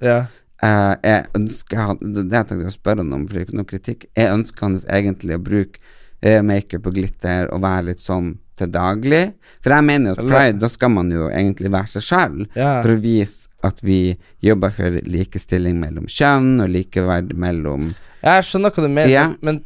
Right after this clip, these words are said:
Speaker 1: men tror du ikke det er litt sånn her, eh, det er litt sånn som, eh, når, eh, når, når, eh, du vet når kvinner går i sånn toppløs demo-, demonstrasjoner,
Speaker 2: Mm.
Speaker 1: så tror jeg ikke det er nødvendigvis for at de har lyst til å være toppløse hele året, men det er jo fordi, for å gjøre en statement da.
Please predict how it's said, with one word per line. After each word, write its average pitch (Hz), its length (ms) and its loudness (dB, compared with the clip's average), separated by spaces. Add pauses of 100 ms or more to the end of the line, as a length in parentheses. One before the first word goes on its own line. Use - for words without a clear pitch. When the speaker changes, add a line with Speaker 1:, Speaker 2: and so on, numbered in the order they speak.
(120)
Speaker 1:
men 156 240 -2
tror 156 220 -2
du 127 80 -2
ikke - 100 -16
det 127 160 0
er 123 80 2
litt 117 160 -6
sånn 113 160 -4
her, 113 60 -2 (100)
eh, 113 60 -4 (600)
det 160 60 4
er 165 80 4
litt 180 160 0
sånn 139 160 -2
som, 120 260 -4
eh, 117 380 -2
når, 127 320 -4
eh, 120 260 -2
når, 123 280 -6 (100)
når, 127 240 -4
eh, 120 260 -8
du 143 160 -8
vet 165 140 0
når 156 80 -4
kvinner 147 400 -2
går 117 140 -4
i - 20 -6
sånn 113 160 -10
toppløs 143 380 -10
demo-, 165 280 -4
demonstrasjoner, 151 800 -4
Speaker 2:
Mm. 110 380 4 (340)
Speaker 1:
så 151 160 -4
tror 165 140 4
jeg - 80 -2
ikke 156 100 -8
det 214 60 -2
er 214 100 2
nødvendigvis 143 760 -2
for 113 100 -12
at 101 80 -14
de 117 60 -2
har 110 140 -2
lyst - 340 -4
til 104 120 -8
å - 20 -4
være 101 160 -2
toppløse 127 400 0
hele 104 100 0
året, 151 380 4 (340)
men 131 220 2
det 139 120 4
er 135 100 4
jo 110 60 -2
fordi, 110 280 -10 (220)
for 117 160 -4
å - 20 -2
gjøre 107 200 -2
en 98 120 -8
statement - 540 -6
da. - 80 -16